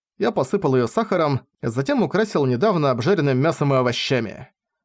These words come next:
Остатки желе можно есть как такаратен. Желейные червяки.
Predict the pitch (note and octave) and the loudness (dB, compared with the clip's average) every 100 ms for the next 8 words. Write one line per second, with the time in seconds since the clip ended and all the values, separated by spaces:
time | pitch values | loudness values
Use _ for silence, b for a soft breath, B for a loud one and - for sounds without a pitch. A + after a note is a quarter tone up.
0 | _ - B2+ B2 - - - C#3 C3 E3 | _ -4 -2 -2 -4 -4 -2 0 2 2
1 | F3+ D#3 B2+ C3 D#3+ G3 C#3 - C#3+ D3 | 2 0 0 0 2 0 -4 -4 -2 0
2 | C3 - B2 F#2+ - _ _ _ _ - | 0 0 -2 -2 -14 _ _ _ _ -6
3 | A#2+ C3+ D3 G#3 F#3 E3+ C3+ D3+ D3 - | -2 2 4 4 4 2 0 0 0 2
4 | C3+ | 0